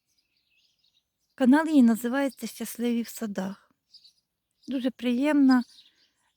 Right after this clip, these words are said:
е, гарно все розказує. Вона пробує вирощувати квіти на зрізку для флористичних магазинів, хоч у мене теж така мрія є, е, і я потрошку її втілюю.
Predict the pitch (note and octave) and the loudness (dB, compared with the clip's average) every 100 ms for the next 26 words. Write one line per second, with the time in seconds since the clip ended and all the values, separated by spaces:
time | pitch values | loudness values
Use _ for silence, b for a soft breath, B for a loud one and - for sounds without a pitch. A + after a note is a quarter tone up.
0 | - B3+ A#3 A#3 - B3+ A3 B B B | -8 -4 -4 -4 -6 -8 -8 B B B
1 | A#3+ D4 C4+ B3+ A3+ C4+ B3 A#3+ - D#4 | 2 2 4 2 2 -6 -8 -10 -8 -6
2 | D4 C#4 B3+ A#3+ A#3 - _ B3+ A3+ C4 | -4 -2 0 0 -2 -8 _ -10 0 2
3 | B3 B3 B3+ B3 B3 A#3+ A#3+ A#3 b b | 4 4 4 4 2 2 0 -2 b b
4 | b b b b b _ - C4+ A3+ A3+ | b b b b b _ -2 0 2 0
5 | A#3+ A#3 B3+ - A#3+ A3+ - A3+ A3+ B3 | 0 2 0 -2 -8 -10 -10 -14 -8 -8
6 | - A#3 A#3 A3+ G#3+ A#3+ C#4 - - B3 | -4 2 4 4 0 -2 -4 -6 -12 -8
7 | B3+ B3 B3 A#3+ A#3+ - B3+ A#3 - A3 | -4 -2 0 -2 -4 -4 -2 -2 -6 -12
8 | - A#3+ - A#3 A3 A3+ A3 A3+ A3+ - | -4 -4 0 0 2 0 2 4 2 0
9 | A#3 - A#3 B3 G#3+ - B3+ - B3+ - | -10 -2 2 4 2 -2 -6 -6 -12 -6
10 | A#3 A#3 B3 A#3+ A#3 A3 A#3+ A#3 B B | -2 0 0 0 0 0 0 -2 B B
11 | B B B B B3 A#3 - B3+ A#3+ A#3 | B B B B -2 0 0 2 2 0
12 | B3 B3 B3 - - A#3+ A#3 A#3 A3+ A3+ | -4 -2 -2 -2 -6 -2 0 0 -2 -6
13 | A#3 G#3+ - C4 C4 A#3+ A3+ A3 | -10 -10 -6 0 2 4 4 2